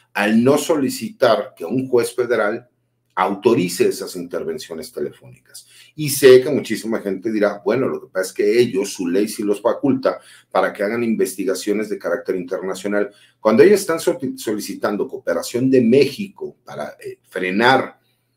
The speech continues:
el alto índice de fentanilo que entra hacia los Estados Unidos por Canadá y por México, pues lo que necesitan es el trabajo de coordinación. ¿Cómo podemos nosotros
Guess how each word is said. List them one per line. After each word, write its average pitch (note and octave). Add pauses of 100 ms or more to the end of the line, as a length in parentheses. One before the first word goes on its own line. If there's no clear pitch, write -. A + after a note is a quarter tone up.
(260)
el F#2
alto C#3+
índice D3
de F2
fentanilo F2+
que D2+
entra G2+
hacia D2+
los D2+
Estados G#2+
Unidos G#2
por -
Canadá D#2+ (260)
y D#2+
por E2+
México, A2+ (260)
pues F2+
lo F2+
que F2+
necesitan A#2+
es G#2+
el A2+
trabajo F#2
de -
coordinación. F2
¿Cómo F3+
podemos D3
nosotros -